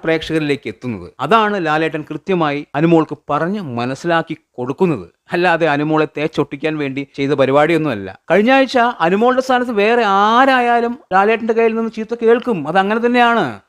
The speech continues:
അനുമോളോട് എനിക്ക് ഒരു ദേഷ്യവുമില്ല, അനുമോളെ എനിക്ക് ഇഷ്ടം തന്നെയാണ്. എല്ലാ കാര്യങ്ങളോടും അല്ല, പല കാര്യങ്ങളിലും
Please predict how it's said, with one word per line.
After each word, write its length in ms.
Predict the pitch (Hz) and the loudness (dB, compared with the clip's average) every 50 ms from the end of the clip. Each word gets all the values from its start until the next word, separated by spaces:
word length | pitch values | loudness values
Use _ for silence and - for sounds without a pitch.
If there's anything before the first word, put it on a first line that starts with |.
| _ - | _ -4
അനുമോളോട് 640 | 156 165 185 196 202 202 208 202 202 196 196 196 202 | -2 0 2 2 4 4 6 6 6 6 4 2 0
എനിക്ക് 260 | 196 185 175 - 175 | -2 -4 -4 -4 -2
ഒരു 100 | 170 185 | -2 0
ദേഷ്യവുമില്ല, 640 | 175 156 160 160 165 165 - 214 208 190 175 175 180 | 0 2 2 2 2 0 0 -2 -2 0 0 0 -2
അനുമോളെ 340 | 170 170 165 165 165 170 | -2 -2 -2 -2 -2 -2
എനിക്ക് 160 | 170 165 160 156 | -2 -2 -4 -6
ഇഷ്ടം 340 | 147 - - 196 202 202 | -8 -8 -6 -4 -2 0
തന്നെയാണ്. 480 | 202 202 208 208 196 175 160 160 165 196 - _ - | 0 2 2 2 2 2 2 0 -2 -4 -8 _ -8
എല്ലാ 400 | 127 135 151 185 208 226 240 240 220 | -6 0 2 4 4 4 2 2 2
കാര്യങ്ങളോടും 460 | 240 214 214 214 214 214 214 208 202 185 | 0 0 0 0 2 2 2 4 4 2
അല്ല, 300 | 160 147 160 202 214 - - | 2 2 0 -2 -4 -6 -6
പല 260 | 151 151 175 220 254 | -4 -2 -2 0 0
കാര്യങ്ങളിലും 720 | 220 240 233 220 214 208 202 208 208 202 214 247 262 - | 2 2 2 4 2 2 2 0 0 -2 -2 -4 -6 -8